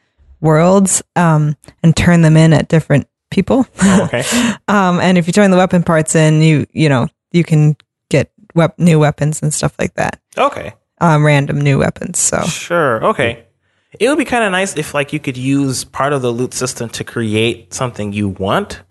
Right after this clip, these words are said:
Speaker 2: So, like, if you get a, like, if you're going for a machine gun build, I don't know, in some game, and you just keep getting a bunch of pistols, maybe, like,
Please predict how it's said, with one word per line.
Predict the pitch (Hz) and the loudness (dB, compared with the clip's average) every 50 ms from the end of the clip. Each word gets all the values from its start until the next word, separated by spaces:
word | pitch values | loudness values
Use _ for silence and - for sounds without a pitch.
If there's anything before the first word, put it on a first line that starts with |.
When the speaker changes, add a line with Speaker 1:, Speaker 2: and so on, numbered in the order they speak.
| _ _ _ | _ _ _
Speaker 2:
So, | - - 143 131 | -6 -4 -2 0
like, | 123 123 120 113 - - - | 0 0 0 -2 -2 -4 -6
if | 123 - - 135 | -6 -6 -6 -8
you | |
get | 123 117 147 151 135 | -4 -2 -2 0 0
a, | 127 | -2
like, | 123 - 127 127 123 - | -4 -4 -4 -4 -4 -4
if | 123 131 - - | -4 -4 -2 0
you're | 185 196 175 | 0 0 0
going | 160 165 156 147 139 | 0 0 0 0 -2
for | 131 - 139 127 120 117 | -2 -2 -2 -2 0 -2
a | 113 - _ _ _ _ | -4 -8 _ _ _ _
machine | 98 107 107 - 143 147 135 117 | -10 -10 -6 -4 -4 -4 -4 -2
gun | 107 104 95 92 | -4 -4 -4 -4
build, | 87 95 87 82 69 - - _ | -4 -2 -2 -4 -4 -8 -14 _
I | 101 95 | -12 -10
don't | 90 85 | -10 -10
know, | 69 65 67 67 - - | -10 -12 -14 -14 -12 -10
in | 98 92 | -10 -6
some | - 113 104 98 | -6 -6 -6 -4
game, | 95 92 90 76 - - _ _ _ - _ _ _ _ _ | -6 -6 -8 -8 -10 -14 _ _ _ -20 _ _ _ _ _
and | 98 101 95 95 92 92 92 95 90 | -10 -8 -6 -4 -4 -4 -4 -4 -6
you | 98 110 | -6 -4
just | 107 127 117 - | -4 -4 -6 -6
keep | - 117 92 | -8 -8 -4
getting | 98 113 110 104 104 | -4 -2 -2 -2 -2
a | |
bunch | 98 107 104 101 - | -4 -4 -4 -6 -8
of | 92 - | -10 -6
pistols, | - 123 107 - - 78 78 - | -6 -6 -6 -6 -8 -12 -12 -8
maybe, | 87 107 120 123 123 120 107 104 - | -4 -4 -4 -2 -2 -2 -2 -4 -4
like, | - 104 101 90 - | -4 -4 -4 -4 -4